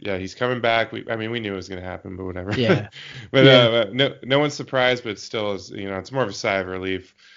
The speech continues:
Speaker 2: Yeah.
Speaker 1: Um, uh, you know, not for him. I, I would have been happy for him if he
Speaker 2: Yeah.
Speaker 1: was getting drafted and playing in
Speaker 2: Oh,
Speaker 1: the
Speaker 2: for
Speaker 1: N B A,
Speaker 2: sure.
Speaker 1: but, but,
Speaker 2: For
Speaker 1: but
Speaker 2: sure.
Speaker 1: for, for W, I, I, I think it'll be, uh, good for him.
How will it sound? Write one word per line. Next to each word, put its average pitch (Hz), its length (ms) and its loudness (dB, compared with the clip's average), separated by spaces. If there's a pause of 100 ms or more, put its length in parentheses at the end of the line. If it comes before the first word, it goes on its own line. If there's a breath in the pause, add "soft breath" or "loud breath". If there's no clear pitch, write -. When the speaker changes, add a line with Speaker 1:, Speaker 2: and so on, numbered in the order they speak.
(280 soft breath)
Speaker 2:
Yeah. 104 380 4
Speaker 1:
Um, 95 320 -6 (200)
uh, 95 500 -2 (100)
you 120 100 -4
know, 117 100 0
not 147 220 2
for 110 80 -4
him. 92 380 -4
I, 101 100 -4
I 101 160 0
would 110 140 -2
have 101 40 -4
been 95 360 -10
happy 107 280 -2
for 98 140 -12
him 92 220 -10
if 90 100 -18
he 98 140 -10
Speaker 2:
Yeah. 180 240 4
Speaker 1:
was 101 100 -6
getting 95 140 -8
drafted 95 400 -6
and 92 80 -16
playing 92 220 -10
in 175 60 -10
Speaker 2:
Oh, 143 120 0
Speaker 1:
the 98 60 -4
Speaker 2:
for 90 100 -6
Speaker 1:
N 98 40 -2
B 98 40 0
A, 95 40 2
Speaker 2:
sure. 110 140 -6
Speaker 1:
but, 101 180 -12 (400 soft breath)
but, 120 100 0
Speaker 2:
For 139 100 0
Speaker 1:
but 123 100 2
Speaker 2:
sure. 117 80 -4
Speaker 1:
for, 113 180 2
for 107 180 -4
W, 107 280 0
I, 123 160 2
I, 139 320 0
I 143 40 2
think 135 180 -10
it'll 110 120 -8
be, 101 220 -8 (140)
uh, 98 160 -4
good 95 220 -12
for 95 120 -8
him. 92 160 -8